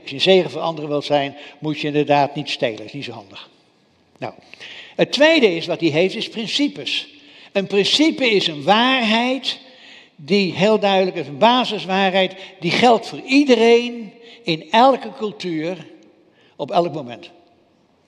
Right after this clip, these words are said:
Ik zal je zo'n cultuur geven. Er is een heel simpel algemeen principe en dat is dat ouders moeten voor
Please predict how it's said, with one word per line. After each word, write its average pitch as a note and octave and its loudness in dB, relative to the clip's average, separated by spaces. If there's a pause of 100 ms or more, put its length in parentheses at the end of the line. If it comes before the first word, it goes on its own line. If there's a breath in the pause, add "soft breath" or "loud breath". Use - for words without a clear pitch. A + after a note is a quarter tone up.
(600)
Ik E3 -8
zal E3+ 0
je E3 -4
zo'n D#3 -10
cultuur D3+ -10
geven. A2 -10 (500 loud breath)
Er A3 4
is A3 0
een F3+ 0
heel A3+ 2
simpel F3+ -2 (120)
algemeen G3 2
principe G#3+ -8
en F#3+ -2
dat D#3+ 0
is F3 -2
dat - -6
ouders B3+ 2 (320 loud breath)
moeten F#3 -2 (160 loud breath)
voor E3 -2